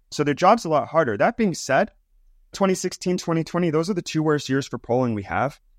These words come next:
at least since Truman. Twenty twenty-two, it was pretty good, a little to the right, but pretty good. Twenty eighteen, it was fantastic. Twenty twelve, it was fantastic. Twenty fourteen, it was good. Oh eight, it was very good. So it's not always a disaster.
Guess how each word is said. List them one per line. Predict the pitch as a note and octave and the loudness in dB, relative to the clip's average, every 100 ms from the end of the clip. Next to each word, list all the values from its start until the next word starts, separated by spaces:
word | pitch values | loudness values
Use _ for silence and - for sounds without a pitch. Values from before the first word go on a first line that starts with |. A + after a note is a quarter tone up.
| - | -6
at | A2+ A2 | -4 -2
least | A2+ - | -4 -2
since | G#2+ - | -4 -4
Truman. | - G#2+ C#3 E3 _ _ - | -6 -2 -2 -2 _ _ -12
Twenty | - D3 C#3+ | 0 2 2
twenty-two, | D3 C3+ - D3+ | 2 0 2 -2
it | D3+ | -2
was | - | -4
pretty | - - G#2+ | -4 -4 0
good, | A2+ C3+ | 0 2
a | |
little | C3+ C3 | 2 0
to | - | 0
the | B2 | 0
right, | G#2 G#2+ - | 2 -2 -4
but | - | -6
pretty | A2 F#2 | -4 -4
good. | F#2+ G2 - _ _ _ | -2 -2 -4 _ _ _
Twenty | D3 B2+ | 0 2
eighteen, | B2 - - C3+ | 2 -2 0 0
it | G2 | 0
was | - | -4
fantastic. | A2+ G#2 - A#2 C3 - D3 | -4 -4 0 0 0 -4 -4
Twenty | - A2+ | 0 -2
twelve, | G#2 A2+ A2+ | 0 2 2
it | A#2 | 2
was | A2+ - | -6 -2
fantastic. | B2+ C3 C#3 C#3 C3+ C3 | -2 0 2 2 0 -8
Twenty | - A2 | -2 -2
fourteen, | G#2+ G#2+ - G2+ | -2 -4 -4 -6
it | |
was | F2 | -6
good. | - G2+ C3 - _ _ _ _ - | -2 -2 -2 -6 _ _ _ _ -2
Oh | A#2+ G#2+ | 0 0
eight, | C3+ | 0
it | |
was | C3 | -2
very | A#2+ C3 B2 | 2 2 2
good. | C#3 C3+ | -2 -2
So | D3+ | -4
it's | D#3 | 2
not | G3 G3 | 4 4
always | E3+ C#3+ | 4 0
a | B2 | -4
disaster. | G#2+ B2 D3 D3 - G2 | 0 2 2 0 -6 -8